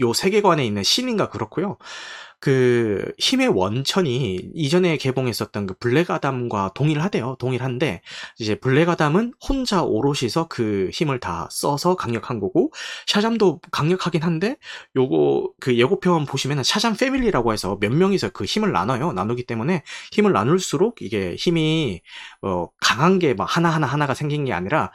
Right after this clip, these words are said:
엠빵을 합니다. <laughs> 힘이 엠빵이 되기 때문에 힘을 나눌수록 좀 이렇게 힘은 분산돼가지고 뭐 좀 그런 게 있다. 뭐 그런 컨셉인 것 같습니다.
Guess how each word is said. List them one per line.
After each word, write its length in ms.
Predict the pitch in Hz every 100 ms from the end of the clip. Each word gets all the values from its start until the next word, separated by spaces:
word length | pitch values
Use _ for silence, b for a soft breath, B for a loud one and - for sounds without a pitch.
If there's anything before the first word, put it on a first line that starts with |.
| B -
엠빵을 440 | 120 123 208 240
합니다. 320 | 123 98 90 -
<laughs> 240 | - _
힘이 200 | 156 160 110
엠빵이 340 | 131 - 160
되기 200 | 135 120
때문에 400 | 113 110 117 226 B B B -
힘을 200 | 208 185
나눌수록 640 | 107 131 156 135 185 269
좀 140 | 165 120
이렇게 340 | 113 107 98
힘은 300 | 92 156 135
분산돼가지고 800 | 135 156 170 147 113 104 101 139
뭐 100 | 180 -
좀 160 | 113
그런 180 | - 123
게 60 | 180
있다. 240 | - 135
뭐 180 | 120 113
그런 360 | 135 185 185 156
컨셉인 340 | 156 165 165
것 80 | 196
같습니다. 380 | 156 - 101